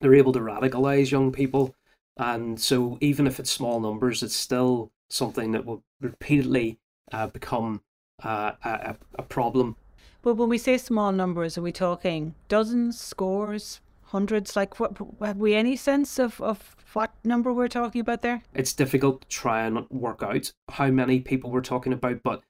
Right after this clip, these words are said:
Speaker 1: but really, if we look at the, uh, the big paramilitary campaigns of the, the Northern Ireland Troubles,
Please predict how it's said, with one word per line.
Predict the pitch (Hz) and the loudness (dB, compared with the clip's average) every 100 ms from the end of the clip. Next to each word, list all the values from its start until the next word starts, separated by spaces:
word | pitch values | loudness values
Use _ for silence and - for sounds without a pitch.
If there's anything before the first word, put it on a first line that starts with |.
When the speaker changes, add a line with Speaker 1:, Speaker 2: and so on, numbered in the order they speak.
| _ _ | _ _
Speaker 1:
but | - | -2
really, | 135 143 139 | 4 6 8
if | 131 131 | 6 4
we | 139 | 2
look | 139 139 | 4 4
at | 127 127 | 2 2
the, | 123 117 113 | 2 2 0
uh, | 110 107 107 | 0 0 -4
the | 127 123 - | -6 -10 -2
big | 127 127 | -2 -2
paramilitary | - 131 127 127 127 | 0 2 2 2 -2
campaigns | - 123 117 131 123 117 123 | -2 -4 -2 -2 -2 -4 -6
of | 104 - - | -8 -14 -10
the, | 117 113 110 | -4 -2 -2
the | 110 110 101 | -4 -8 -4
Northern | 120 113 117 | -4 -4 -6
Ireland | 113 110 | -6 -6
Troubles, | 104 117 120 117 | -6 -4 -4 -4